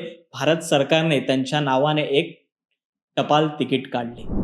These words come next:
अठरा जानेवारी दोन हजार तीन रोजी त्यांनी वयाच्या पंच्याण्णव्या वर्षी श्वसनाच्या आजाराने त्रस्त होत आपला अखेरचा श्वास घेतला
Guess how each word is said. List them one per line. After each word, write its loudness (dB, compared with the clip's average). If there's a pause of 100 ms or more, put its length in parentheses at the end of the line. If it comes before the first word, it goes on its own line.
(160)
अठरा 6
जानेवारी 6
दोन 6
हजार 6
तीन 4
रोजी 4
त्यांनी 4
वयाच्या 4
पंच्याण्णव्या 2
वर्षी 0
श्वसनाच्या 2
आजाराने 2
त्रस्त 0
होत 2
आपला 0
अखेरचा -2
श्वास -4
घेतला -8